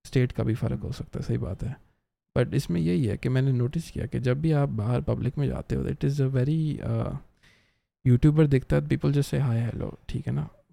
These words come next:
Speaker 1: But कई लोगों के ऊपर तो ऊपर चढ़ जाते हैं लोग, क्योंकि I remember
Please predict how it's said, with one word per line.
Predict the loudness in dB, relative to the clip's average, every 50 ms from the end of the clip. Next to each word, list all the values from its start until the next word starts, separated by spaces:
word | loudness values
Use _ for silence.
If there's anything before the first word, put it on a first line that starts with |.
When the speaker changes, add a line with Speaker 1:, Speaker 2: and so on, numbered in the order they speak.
| _ -6
Speaker 1:
But | -6 -6 -2 0
कई | 2 4 4 6
लोगों | 6 6 4 4
के | 2 0
ऊपर | 0 0 -2 -4
तो | -4
ऊपर | -4 -4 -4 0 4 4 4
चढ़ | 6 6 4 4 4
जाते | 2 2 0 -2 -4
हैं | -4
लोग, | -4 -4 -4 -6 -4 -4
क्योंकि | -4 -2 -2 -2 -4
I | -4 -4 -4 0 2 2 2
remember | 2 2 2 2 2 2 0 0